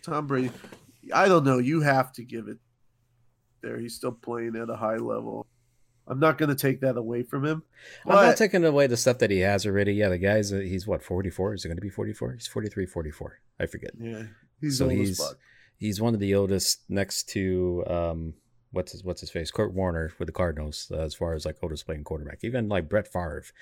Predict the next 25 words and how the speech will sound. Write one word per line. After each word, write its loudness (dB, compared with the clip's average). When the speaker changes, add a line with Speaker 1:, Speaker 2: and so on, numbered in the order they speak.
Speaker 2:
his -2
old -2
ass -4
who -8
didn't -4
wanna -6
retire, -6
kept -6
retiring -4
and -6
unretiring. -6
Speaker 1:
Yeah, 8
but, 6
Speaker 2:
He 4
Speaker 1:
but 10
Speaker 2:
only 8
Speaker 1:
Brett 8
Speaker 2:
stayed 6
till 8
Speaker 1:
Favre 8
doesn't 2
count. 2
He -10
wore 2
Wranglers. -4